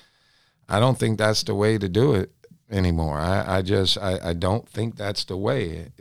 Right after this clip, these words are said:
to, to overreact and just keep pounding it into their heads, all the things they don't, didn't do.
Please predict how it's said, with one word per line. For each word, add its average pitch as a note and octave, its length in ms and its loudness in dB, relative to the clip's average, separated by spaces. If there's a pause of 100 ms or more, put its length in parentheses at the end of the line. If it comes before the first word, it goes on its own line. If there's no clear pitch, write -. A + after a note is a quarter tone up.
(200)
to, F2 260 -6
to E2+ 180 -8
overreact G2+ 840 -2
and F2 100 -6
just E2+ 200 -6
keep - 300 -8
pounding G2+ 400 -2
it G2 120 -4
into G2+ 340 -4
their F2+ 200 -4
heads, G2+ 320 -2
all F#2+ 180 -2
the F#2 80 -6
things G2 340 -6
they F#2+ 200 -4
don't, E2+ 420 -8
didn't F#2 400 -6
do. G#2 300 -2